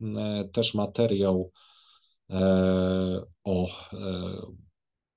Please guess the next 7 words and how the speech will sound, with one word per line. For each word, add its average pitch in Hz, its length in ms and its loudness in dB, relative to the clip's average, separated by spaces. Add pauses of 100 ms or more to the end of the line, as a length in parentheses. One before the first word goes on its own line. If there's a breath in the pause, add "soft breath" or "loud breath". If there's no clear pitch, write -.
(140)
królu 113 320 4
kasiarzy 95 720 0
Spitsburce. 92 720 -4
Polecam, 107 600 0
Historia 98 420 -2
bez 90 200 -4
cenzury. 92 640 0